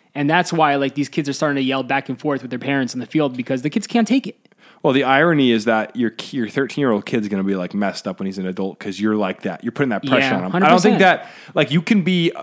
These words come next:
Speaker 2: like, you always hear these stories of people like Tiger Woods, right? He had, like, an intense dad. Or, like, I watched that Serena Williams documentary. Like, that was an intense dad, but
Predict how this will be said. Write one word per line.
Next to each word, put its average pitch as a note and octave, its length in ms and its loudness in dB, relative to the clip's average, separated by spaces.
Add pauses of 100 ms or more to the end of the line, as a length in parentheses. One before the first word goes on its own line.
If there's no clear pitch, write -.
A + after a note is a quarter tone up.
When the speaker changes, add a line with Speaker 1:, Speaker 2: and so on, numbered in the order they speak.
Speaker 2:
like, C#3 240 0
you D#3 120 6
always F3+ 200 4
hear F3 120 2
these C#3+ 160 0
stories C#3 260 0
of A#2+ 80 -8
people B2+ 180 0
like G#2+ 120 -2
Tiger G#2+ 340 0
Woods, F#2+ 260 -4
right? G#2+ 120 -2
He B2+ 80 -2
had, B2 100 0
like, A2+ 140 -4
an A2 60 -2
intense G#2+ 400 -4
dad. G2+ 440 -4 (300)
Or, C3 80 2
like, B2 120 2
I B2 60 2
watched C3+ 240 2
that B2+ 140 -2
Serena B2 360 2
Williams A2+ 380 2
documentary. A2 560 -2
Like, G#2 160 -6
that D#3+ 120 2
was D3 120 2
an B2 60 0
intense A#2 360 -2
dad, A#2 220 -2
but A#2 180 -2